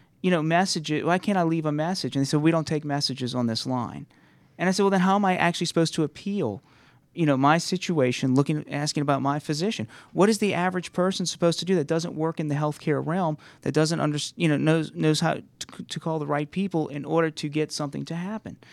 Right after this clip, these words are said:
And, and their perspective was, "Well, we'll call you back." And I said, "Well, what, what happens if I'm in a meeting and I don't pick up the phone at that very moment?" They said, "We'll call you back later." I said, "Well, it was two months.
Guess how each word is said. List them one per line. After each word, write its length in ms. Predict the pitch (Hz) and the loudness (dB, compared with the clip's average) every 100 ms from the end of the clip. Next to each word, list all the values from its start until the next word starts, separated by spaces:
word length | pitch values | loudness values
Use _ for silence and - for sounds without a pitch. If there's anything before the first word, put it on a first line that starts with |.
| - - - | -20 -20 -12
And, 180 | - 151 | 0 2
and 180 | 156 151 | 4 4
their 120 | 156 | 4
perspective 560 | 156 156 - 156 156 139 | 2 -2 2 2 2 -4
was, 100 | 139 | 0
"Well, 220 | 160 160 | 2 4
we'll 120 | 165 | 2
call 300 | 165 - 151 | 0 2 2
you 180 | 143 160 | 4 0
back." 440 | 151 110 92 - _ - - | 0 0 -2 -10 _ -16 0
And 60 | |
I 20 | 190 | 0
said, 140 | 202 | 2
"Well, 180 | 196 196 | 0 0
what, 100 | 202 | 0
what 100 | 196 | 2
happens 240 | 202 196 | 2 2
if 120 | 185 | 2
I'm 100 | 190 | 4
in 80 | 185 | 2
a 40 | 170 | 0
meeting 360 | 180 214 95 - _ _ - | -2 -2 -4 -10 _ _ 0
and 120 | 160 | 4
I 40 | |
don't 140 | 175 175 | 4 4
pick 140 | 185 | 0
up 80 | - | 0
the 80 | 160 | -2
phone 240 | 180 180 | 0 0
at 60 | 156 | 0
that 160 | 156 | -2
very 200 | 156 156 | 2 0
moment?" 320 | 147 165 156 | 2 0 0
They 40 | 131 | -4
said, 100 | 147 | -2
"We'll 100 | 151 | -2
call 160 | 156 | 0
you 80 | 131 | -2
back 220 | 127 120 | -2 -2
later." 140 | 175 196 | -2 -2
I 20 | |
said, 160 | 165 170 | -2 0
"Well, 80 | |
it 40 | 170 | 0
was 140 | 165 | -2
two 160 | - 208 | -2 0
months. 480 | 196 247 80 - | 0 -2 -4 -10